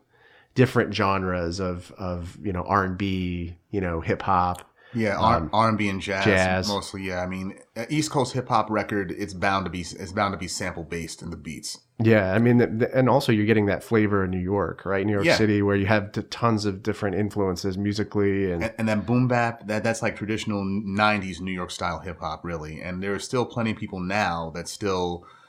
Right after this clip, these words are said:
Speaker 2: that still try to, try to emulate that style.
Speaker 1: Yeah.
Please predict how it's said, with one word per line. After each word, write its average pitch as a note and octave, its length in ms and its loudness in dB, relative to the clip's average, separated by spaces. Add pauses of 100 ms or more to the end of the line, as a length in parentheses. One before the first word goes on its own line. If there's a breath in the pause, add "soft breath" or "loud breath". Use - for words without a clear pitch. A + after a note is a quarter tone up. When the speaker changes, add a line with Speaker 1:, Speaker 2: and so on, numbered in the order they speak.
(500 soft breath)
Speaker 2:
that A#2 120 -2
still G2 680 4
try G2 240 0
to, F2+ 240 0
try G2 120 -4
to F#2+ 160 -4
emulate F#2+ 380 0
that F2+ 140 -4
style. E2+ 600 -4
Speaker 1:
Yeah. F2+ 340 0